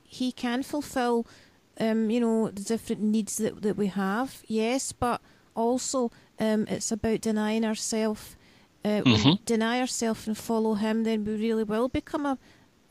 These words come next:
Speaker 1: you know, our soul will grow, <laughs> if you like. So he really is the answer to, to I think, all the, the, the questions that people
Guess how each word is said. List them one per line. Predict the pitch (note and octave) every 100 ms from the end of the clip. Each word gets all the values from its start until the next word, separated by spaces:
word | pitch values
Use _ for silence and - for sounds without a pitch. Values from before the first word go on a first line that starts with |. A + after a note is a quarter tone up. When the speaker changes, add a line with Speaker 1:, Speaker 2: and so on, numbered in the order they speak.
| -
Speaker 1:
you | A#3+ A#3
know, | -
our | A3+
soul | A3+ - A#3+ A#3+
will | A3 A#3 A#3 A3 _ -
grow, | - B3 A#3 A#3
<laughs> | G#3+
if | A3+ -
you | A#3+ C4+
like. | C4 - - - - - -
So | - - A#3+ A#3
he | - A#3+ B3
really | A#3 A3 G#3+
is | G#3+
the | -
answer | G#3+ G#3 A#3 - B3+ B3 - - -
to, | - -
to | - A3
I |
think, | G#3 - G3
all | G#3+
the, | G#3+ G#3+ -
the, | F#3+ G#3 G3+
the | -
questions | G3 G#3+ G#3 - G#3
that | G3+ -
people | - A3 A3 G#3